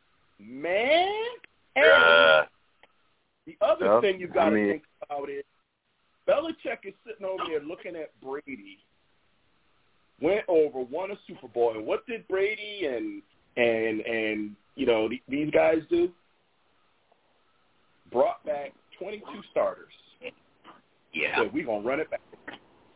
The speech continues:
Speaker 2: Yeah.
Speaker 1: I'm just saying.
Speaker 2: I, I think definitely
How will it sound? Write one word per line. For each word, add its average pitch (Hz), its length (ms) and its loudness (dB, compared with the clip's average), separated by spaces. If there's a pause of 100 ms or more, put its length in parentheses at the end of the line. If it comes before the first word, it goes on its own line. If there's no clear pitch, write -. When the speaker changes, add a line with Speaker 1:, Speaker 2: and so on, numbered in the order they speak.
(1300)
Speaker 2:
Yeah. - 180 -12 (1400)
Speaker 1:
I'm 123 160 -2
just 131 260 -10
saying. 110 280 -8 (380)
Speaker 2:
I, - 140 2 (960)
I 139 220 4
think 147 220 -10
definitely 120 380 0